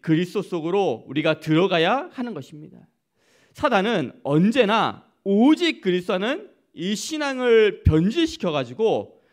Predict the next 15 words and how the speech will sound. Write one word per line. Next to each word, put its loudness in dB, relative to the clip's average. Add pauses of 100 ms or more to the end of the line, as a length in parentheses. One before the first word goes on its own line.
(140)
복음의 0
물을 -4
타게 -4
만드는 -6
것입니다. -12 (680)
그것이, 0 (200)
어, -18
세례 4
요한적인 -2
색깔이고, -6 (320)
또 2
에레미야적인 2
색깔이고, -4 (240)
엘리야적인 2
색깔이고, -4